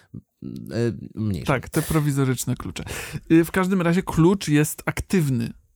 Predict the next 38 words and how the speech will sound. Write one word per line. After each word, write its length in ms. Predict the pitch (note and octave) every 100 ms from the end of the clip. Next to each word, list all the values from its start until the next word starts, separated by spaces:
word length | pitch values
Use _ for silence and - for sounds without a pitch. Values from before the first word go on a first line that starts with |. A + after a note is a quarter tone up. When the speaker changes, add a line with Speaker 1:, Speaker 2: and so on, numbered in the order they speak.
| _
Speaker 2:
On 240 | - D#3 D#3+
potrzebuje 640 | E3 - D#3+ D3 D3+ D3+
wykonawstwa, 680 | C#3+ D3 D#3+ D#3+ C3+ - B2+
on 120 | C3
potrzebuje 480 | B2+ C3+ - C#3 D3+
jakiejś 240 | C#3+ D#3
siły, 460 | - - E3+ E3+ E3+
energii, 580 | C3 D3 C#3 C#3 D#3 F3
żeby 260 | C#3+ C#3
zadziałać. 720 | D#3 F3 D3+ A2+ D2 C#2 - _
A 160 | - G3+
zamek 340 | F3+ F3 F#3
nie 100 | G3
potrzebuje, 440 | F#3 F#3 G#3+ F#3 C3+
on 160 | A#2+
wystarczy, 260 | B2 - D3
że 20 | D3
jest 140 | C3
stworzony 560 | - - C3+ - - D#3
i 20 |
już 180 | F#3+ -
jest. 320 | - - _ _ _ _ _ - - _ _ _ _ _
I 80 | C#3
więcej 240 | C3 C3 D3
nie 80 |
musi 160 | C#3+ B2
być. 120 | B2+
I 60 | C#3
to 100 | D3+
chyba 180 | C3 C#3+
dlatego 460 | D#3 - D4+ E3
klucz 280 | - C#3+ B2
jest 180 | - -
ciekawszy. 520 | - - - - - _ _ _ _ - -
Speaker 1:
Klucz 260 | A2 G#2+
jest 220 | F#2+ F2
też 340 | - D#2 - -
kopiowalny. 800 | - - E2 E2+ E3+ G2+ F2+ F#2